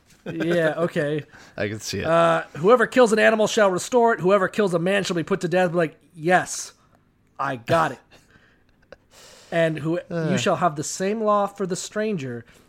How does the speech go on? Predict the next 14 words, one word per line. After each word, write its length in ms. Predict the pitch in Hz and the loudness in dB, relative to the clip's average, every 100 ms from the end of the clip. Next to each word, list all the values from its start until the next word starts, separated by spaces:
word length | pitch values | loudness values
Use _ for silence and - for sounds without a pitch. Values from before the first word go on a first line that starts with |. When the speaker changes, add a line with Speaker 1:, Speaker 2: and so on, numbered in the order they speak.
| _ | _
Speaker 1:
and 120 | 143 | -14
for 160 | 127 139 | -10 -8
one 320 | 123 147 175 | -4 -2 -2
from 220 | 170 151 | -2 -6
your 180 | 147 147 | -4 -6
own 200 | 160 147 | -6 -8
country, 420 | - 165 - 131 | -6 -8 -8 -12
for 300 | 110 - 131 - | -12 -14 -14 -8
I 140 | 143 151 | -6 -4
am 180 | 156 139 | -4 -8
the 80 | 131 123 | -10 -10
Lord 380 | 131 143 147 120 | -8 -6 -6 -8
your 160 | 135 113 | -10 -10
God." 480 | 139 120 95 87 | -10 -10 -12 -14